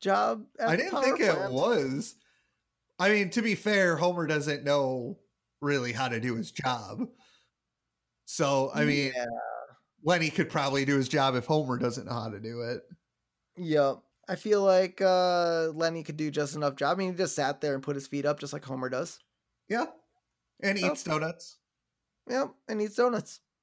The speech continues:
Speaker 1: So now we head back to the Simpson home where Lisa's sick, and, uh, we learn about the Bouvier family, uh, patchwork quilt.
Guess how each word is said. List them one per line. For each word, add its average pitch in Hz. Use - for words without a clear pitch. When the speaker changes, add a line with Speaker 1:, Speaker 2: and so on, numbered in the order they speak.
Speaker 1:
So 214
now 226
we 208
head 185
back 190
to 190
the 180
Simpson 185
home 170
where 170
Lisa's 160
sick, 160
and, 175
uh, 175
we 175
learn 202
about 196
the 196
Bouvier 202
family, 175
uh, 170
patchwork 170
quilt. -